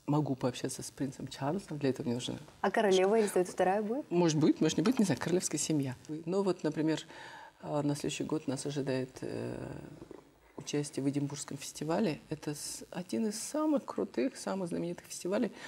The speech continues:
Speaker 1: в Шотландии. Там одновременно происходит двести пятьдесят представлений вот в эти летние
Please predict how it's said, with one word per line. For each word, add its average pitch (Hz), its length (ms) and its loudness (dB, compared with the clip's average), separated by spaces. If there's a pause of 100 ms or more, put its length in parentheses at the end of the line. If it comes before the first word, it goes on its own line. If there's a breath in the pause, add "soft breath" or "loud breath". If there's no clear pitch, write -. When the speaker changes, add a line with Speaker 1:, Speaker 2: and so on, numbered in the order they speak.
(100 loud breath)
Speaker 1:
в - 60 -14
Шотландии. 147 460 0
Там 147 200 -2
одновременно 165 560 2
происходит 170 540 -2 (580 loud breath)
двести 160 340 0
пятьдесят 151 380 -4
представлений 156 600 0
вот 131 220 -6 (180)
в 135 80 -10
эти 135 220 -4
летние 131 500 0